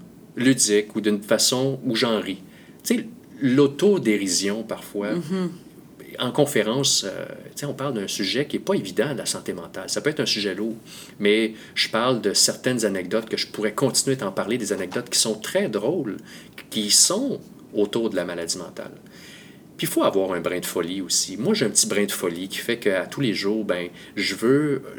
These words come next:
Speaker 1: je veux atteindre, sa-, faire des choses qui font en sorte que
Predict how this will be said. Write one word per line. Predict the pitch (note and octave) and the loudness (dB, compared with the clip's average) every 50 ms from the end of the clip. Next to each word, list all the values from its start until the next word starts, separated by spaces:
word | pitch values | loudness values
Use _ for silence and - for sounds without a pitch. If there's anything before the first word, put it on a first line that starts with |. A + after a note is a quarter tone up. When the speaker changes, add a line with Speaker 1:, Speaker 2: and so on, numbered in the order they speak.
| C2+ D#2 | -10 -8
Speaker 1:
je | - - G#2+ A2 | -6 -4 -4 -2
veux | G#2+ G#2 C3+ D3 - - | 0 2 2 2 2 0
atteindre, | A2 G#2 - A2+ A2 A2 A#2 A#2 A2+ G#2+ G2+ - - - - - - - - - | -2 -2 0 2 2 2 2 0 -2 -4 -6 -12 -14 -16 -18 -18 -18 -18 -8 -2
sa-, | - - - C3+ | 0 2 2 2
faire | A2+ - - - C3+ C3+ C#3+ D3 C3+ | 2 0 0 2 2 4 4 4 4
des | A2 G2+ | 2 2
choses | G2 - A2+ A2 A2+ A#2 A2 - | 2 2 2 2 2 2 0 -2
qui | - - - | -2 -4 -4
font | - C#3 C3+ | -2 -2 0
en | A2+ | 0
sorte | G2+ - - C3 C3 - | 0 0 -2 -2 -4 -2
que | - G#2 G2+ G#2+ A2 | 0 2 2 2 0